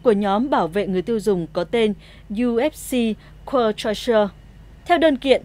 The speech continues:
có bốn trăm ba mươi điều khoản trong thỏa thuận người dùng của Facebook là lạm dụng, bao gồm giữ và bán dữ liệu vô thời hạn, ngay cả khi tài khoản bị đóng và thay đổi điều khoản sử dụng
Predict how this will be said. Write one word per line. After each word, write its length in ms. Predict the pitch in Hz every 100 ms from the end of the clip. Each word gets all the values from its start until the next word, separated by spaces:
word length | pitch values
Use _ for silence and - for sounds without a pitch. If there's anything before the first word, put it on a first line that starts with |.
| - -
có 140 | 233
bốn 240 | 226 240 277
trăm 200 | 359 302
ba 100 | 285
mươi 260 | 285 269
điều 180 | 214 214
khoản 360 | - 247 202 160
trong 220 | 262 233
thỏa 160 | 208
thuận 360 | 160 214 196 208
người 160 | 214 180
dùng 280 | 214 185
của 160 | 170 175 -
Facebook 400 | 214 - 240 370 196
là 200 | 190 170
lạm 180 | 175
dụng, 220 | 175 214 - - - -
bao 160 | 320
gồm 300 | 247 240 190
giữ 320 | - 262 359 381
và 100 | 180
bán 260 | 170 175 208
dữ 160 | - 277
liệu 300 | 294 233 -
vô 220 | 190 277
thời 140 | 202
hạn, 220 | 170 185 - - - -
ngay 140 | 285 320
cả 120 | 196
khi 360 | - 254 247
tài 220 | 226 214 180
khoản 300 | - 175 165
bị 80 |
đóng 260 | 180 180 226 - -
và 100 | -
thay 200 | 233 330
đổi 280 | 247 240 180
điều 240 | 156 196 175
khoản 300 | - 202 151
sử 200 | - 160
dụng 220 | 196